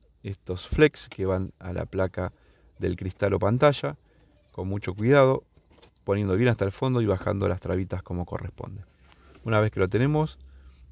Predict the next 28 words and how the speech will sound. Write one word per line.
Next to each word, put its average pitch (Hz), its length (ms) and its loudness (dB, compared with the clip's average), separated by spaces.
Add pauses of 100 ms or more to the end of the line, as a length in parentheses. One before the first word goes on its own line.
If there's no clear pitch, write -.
todo 120 260 6
ensamblado, 160 600 4
parlante, 98 500 -4
stick-on, 117 520 -6
placa 87 340 -6
main, 90 420 -4
fuente, 131 460 0
podemos 110 400 2
probar 127 480 4 (480)
conectando 123 460 0
a 113 40 8
doscientos 107 180 4
veinte 120 320 4
y - 20 0
verificando 123 560 0
si - 160 -4
el 95 80 -4
T 98 140 0
V 120 240 2
enciende 98 560 0
perfectamente 123 760 0
para 156 280 6
poner 113 260 2
la 107 120 4
tapa 110 380 0
y 113 120 -6
finalmente 104 540 0
hacer 98 360 -2